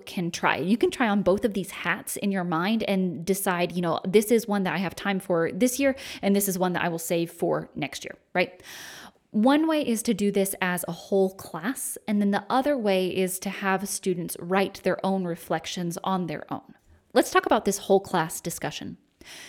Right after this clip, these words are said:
For this, it's going to end up being more structured, uh, than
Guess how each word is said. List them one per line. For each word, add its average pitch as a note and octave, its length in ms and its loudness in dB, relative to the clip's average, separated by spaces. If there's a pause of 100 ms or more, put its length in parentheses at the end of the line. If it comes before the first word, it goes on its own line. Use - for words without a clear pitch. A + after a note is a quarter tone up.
(120)
For C4+ 200 4
this, A3+ 560 2
it's - 140 0
going C#4+ 300 4
to - 160 0
end G#3+ 140 4
up F3 180 0
being F3 360 0
more G3 320 2
structured, - 1000 -4 (140)
uh, E3+ 260 0
than F3+ 720 2